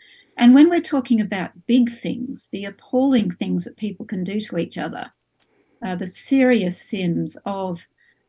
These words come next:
abuse or, or cheating or betrayal or the things that really strike deep down into a person, that is very, very hard to forgive.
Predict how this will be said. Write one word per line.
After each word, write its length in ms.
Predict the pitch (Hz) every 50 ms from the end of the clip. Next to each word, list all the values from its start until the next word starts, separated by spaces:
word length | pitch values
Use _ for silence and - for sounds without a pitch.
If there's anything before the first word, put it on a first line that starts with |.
| _ _ _ _ _ _ _
abuse 800 | 202 196 180 175 - 208 214 226 226 220 214 - - - - - _
or, 480 | - - 190 185 180 175 175 175 175 -
or 160 | 190 185 180 175 - _ _ _
cheating 680 | - - - 269 262 240 233 233 - 247 233 220 214 208
or 160 | - 190 185 180
betrayal 680 | - - - - - - 220 202 208 208 208 214 208
or 380 | 202 208 202 190 190 190 - - _ _ -
the 120 | 214 214
things 520 | - - - - 277 277 269 269 262 233 233
that 200 | 208 190 - -
really 840 | - 208 202 208 202 208 233 254 277 277 262 240 208 185 180 175 180 - _ _ _ _ _ _ _ _ _ _
strike 640 | - - - - - - 240 233 233 214 190 185 - _ _ -
deep 300 | 240 240 233 233 - -
down 340 | 240 202 202 202 190 180 156
into 260 | 151 - - - 180
a 60 | 175
person, 640 | 175 - - 180 170 165 - - - - - - - - _ _ _ _ _ _ _ _ -
that 160 | 247 240 233
is 200 | 220 208 196 185
very, 520 | 185 185 190 214 233 233 226 214 190 180
very 320 | 170 180 180 175 170 156 170
hard 320 | 175 190 170 160 - -
to 160 | - - -
forgive. 540 | - - 208 - - 196 180 175 170 165